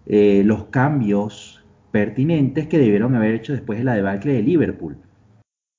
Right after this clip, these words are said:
en donde él entiende que debió haber cambiado también al director técnico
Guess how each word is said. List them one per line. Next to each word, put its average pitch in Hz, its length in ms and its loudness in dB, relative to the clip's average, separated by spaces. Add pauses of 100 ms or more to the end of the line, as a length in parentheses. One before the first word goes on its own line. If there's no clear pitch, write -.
(180)
en 113 180 0
donde 107 500 -2
él 127 120 0
entiende 165 540 -4
que 147 100 -4
debió 104 220 -2
haber 117 180 -6
cambiado 120 420 -4
también 123 380 -2
al 98 100 -2
director 101 420 -4
técnico 165 540 -4